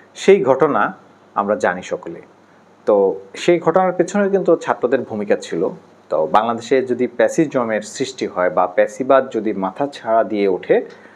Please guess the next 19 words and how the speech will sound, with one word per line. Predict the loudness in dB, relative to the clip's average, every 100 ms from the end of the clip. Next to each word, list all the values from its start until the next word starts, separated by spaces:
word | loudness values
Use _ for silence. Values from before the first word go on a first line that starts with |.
| -10 -2
তখন | 0 0
কিন্তু | -2 2 4 2 -2 -8
এই, | 0 0 0 -4 -4
এই | 0 0 0 -4 -10 -16 -6
দেশের | -2 0 0 -2
যেহেতু | 2 0 2 0 0 -6 -20 -20 _ -20 _
রাষ্ট্র | 2 2 2 -2 0
নিয়ে | 0 -2
কিংবা | -2 -4 0 2
কাউকে | 4 2 2 0
জাস্টিফাই | 0 -2 -2 0 0
করার | 2 2
মতো | 0 -4 -6 -8 -10 -20 -20 -18 0
আমজনতার | 2 2 2 2 2 0
মধ্যে | 0 -2
সেই | -2 -2 -2
সেন্স, | 0 0 2 -2 -8 -20 _ _
সেই | -4 -2 0
জাস্টিফিকেশন, | 0 -2 -2 -2 0 0 0 -4